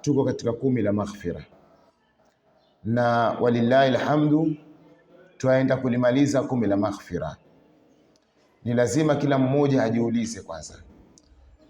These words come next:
ikiwa kumi la maghfira ambalo Mwenyezi Mungu amelihusisha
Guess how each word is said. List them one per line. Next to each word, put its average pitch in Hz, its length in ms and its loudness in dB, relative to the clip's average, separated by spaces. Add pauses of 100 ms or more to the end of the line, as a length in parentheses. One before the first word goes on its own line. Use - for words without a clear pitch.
ikiwa 143 540 2
kumi 165 260 0
la 139 120 2
maghfira 131 680 0 (120)
ambalo 135 640 2
Mwenyezi 117 480 -4
Mungu 113 280 -2
amelihusisha 107 960 -4